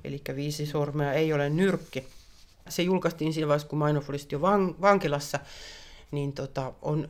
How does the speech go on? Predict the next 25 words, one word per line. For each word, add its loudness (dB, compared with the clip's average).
et -4
hän, 4
niin 2
kuin -2
siinä 6
kirjassa, 2
niin -8
kuin, -6
ö, -8
tota, -2
avioero 4
on -2
se, -2
niin 0
kuin 0
Meinhofin 10
turmion 6
alku, 0
niin -6
lainausmerkeissä -4
siis, -8
et -10
se -4
on -4
se, -2